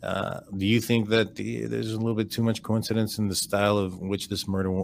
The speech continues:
happened? This was about four hundred miles away, uh, in the city of Salem, Oregon, I believe, in the rural area,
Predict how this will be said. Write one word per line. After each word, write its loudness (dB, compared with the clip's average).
happened? 2
This 0
was -4
about -2
four 0
hundred 2
miles 2
away, 0
uh, -2
in -2
the 2
city 0
of -2
Salem, -4
Oregon, -2
I 0
believe, 0
in 0
the -2
rural 0
area, 0